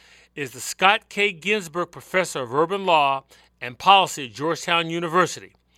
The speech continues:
She holds joint appointments with Georgetown Law School and the McCourt School of Public Policy. She is faculty director of the Georgetown Project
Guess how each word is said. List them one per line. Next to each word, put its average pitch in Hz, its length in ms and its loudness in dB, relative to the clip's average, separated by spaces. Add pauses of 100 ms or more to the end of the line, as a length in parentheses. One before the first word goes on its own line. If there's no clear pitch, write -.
(260)
She 165 220 -10
holds 147 520 -4
joint 165 340 -2
appointments 151 560 -4
with 120 120 -16
Georgetown 170 600 -4
Law 214 220 4
School 131 500 -10 (320)
and 139 160 -8
the 147 40 -8
McCourt 196 460 -2
School 165 360 -6
of 156 100 -10
Public 139 320 -8
Policy. - 560 4 (260)
She 147 200 -12
is - 160 -10
faculty 214 420 2
director 139 560 -8 (240)
of 131 100 -10
the 123 100 -12
Georgetown 185 640 -4
Project 135 640 -2